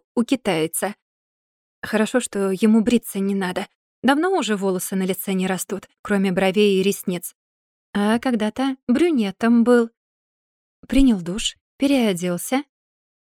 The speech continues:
Эк, его зацепила эта девица. Старый сентиментальный дурак, ничему его жизнь не учит. В который раз на любимые грабли. Вышел из комнаты,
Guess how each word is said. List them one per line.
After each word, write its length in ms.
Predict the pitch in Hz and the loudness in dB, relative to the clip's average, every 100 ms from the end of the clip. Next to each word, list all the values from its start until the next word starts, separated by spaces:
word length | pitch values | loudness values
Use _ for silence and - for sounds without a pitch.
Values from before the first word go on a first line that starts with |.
| _ | _
Эк, 380 | 202 202 240 - | -4 -4 -6 -2
его 380 | 285 277 269 254 | -2 0 0 0
зацепила 680 | 214 247 - 311 233 190 170 | 0 -2 -2 0 0 0 0
эта 440 | 208 214 196 - | 0 2 0 0
девица. 720 | 214 285 233 185 - - 185 - _ _ _ _ _ _ - | 0 0 0 -2 -4 -6 -6 -8 _ _ _ _ _ _ -8
Старый 480 | - - 214 208 262 | -8 -2 0 0 -2
сентиментальный 920 | - 269 - 226 208 - 202 233 247 | 0 0 2 2 2 0 2 4 4
дурак, 480 | 240 220 160 - - _ | 2 0 -2 -6 -16 _
ничему 580 | 240 339 - 330 254 202 | 2 2 2 2 4 4
его 320 | 180 190 202 | 0 -2 0
жизнь 320 | 196 202 185 | 2 0 0
не 120 | 196 | 0
учит. 460 | 208 202 202 220 - _ _ _ _ _ - | 2 0 -2 -6 -8 _ _ _ _ _ -20
В 120 | - | -10
который 480 | - 226 320 359 359 | -6 -2 0 2 2
раз 380 | 254 180 - - _ | 2 -2 -6 -10 _
на 100 | 240 | 4
любимые 480 | 254 220 220 220 254 | 4 4 2 4 2
грабли. 600 | 196 185 185 170 170 190 - _ _ _ _ - | 0 -2 -2 -2 -6 -10 -14 _ _ _ _ -2
Вышел 340 | 208 - 269 | 0 0 -2
из 140 | 247 | -4
комнаты, 520 | - 202 202 226 254 | -4 -2 -2 -2 -6